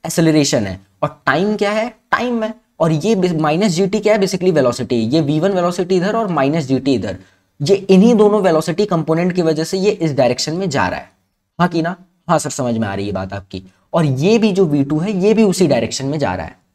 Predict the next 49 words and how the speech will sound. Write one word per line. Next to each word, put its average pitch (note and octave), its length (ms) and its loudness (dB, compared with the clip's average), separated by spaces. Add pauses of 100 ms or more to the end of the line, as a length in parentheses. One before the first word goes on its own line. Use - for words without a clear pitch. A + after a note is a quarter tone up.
(140)
हाँ E3+ 100 0
कि E3 140 -4
ना? D#3+ 80 -6 (380)
तो F3 40 4
वी C#3 280 0
वन G#3+ 140 4
नेट A3+ 280 0
क्या A3 120 4
हो C#3 140 0
जाएगा? F#2+ 320 -4 (220)
वी C#3+ 180 0
वन G3+ 140 2
नेट G#3 220 -2
हो C#3+ 80 0
जाएगा A#2 300 0
वी C#3 300 -2
वन C#3 280 -2 (360)
आई F3+ 200 4
कैप। B2+ 300 -2 (360)
अब C#3 140 0
वी D#3+ 140 2
वन A3 300 0 (160)
आई D3 140 4
कैप F3 220 -2
हम F3+ 80 0
लोग F3 140 -2
ले E3 80 0
लिए, F3 300 -2
अब D#3+ 100 0
हम E3 100 2
लोग F3 140 0
यहाँ E3+ 140 0
पे F#3+ 80 -2
थोड़ा F#3 200 2
सा F3+ 120 -2
वेक्टर D3 320 2
वाला C#3 200 4
फॉर्म A#2+ 280 -2
देख G2 200 -6
रहे F#2 100 -14
हैं, - 80 -20 (240)
तो C#3+ 80 0
वी D#3 200 2
वन G3 160 2
नेट F3 200 0
निकाल G#2+ 260 -2
ले G#2 80 -2
हम F#2+ 120 -8
लोग, F#2+ 180 -10